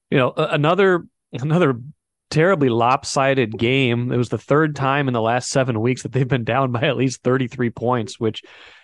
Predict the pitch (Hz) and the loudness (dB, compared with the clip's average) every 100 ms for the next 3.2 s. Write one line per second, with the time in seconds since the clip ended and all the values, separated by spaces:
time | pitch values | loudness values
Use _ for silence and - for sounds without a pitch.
0 | _ - 131 127 151 147 143 147 135 127 | _ 0 2 4 2 2 0 0 0 0
1 | 131 127 117 117 135 - 123 113 123 120 | 0 0 0 0 -2 -4 -6 -4 0 0
2 | 113 107 - 117 117 107 110 - 139 120 | 0 -2 0 0 -2 -2 -4 -2 -2 0
3 | 113 | -2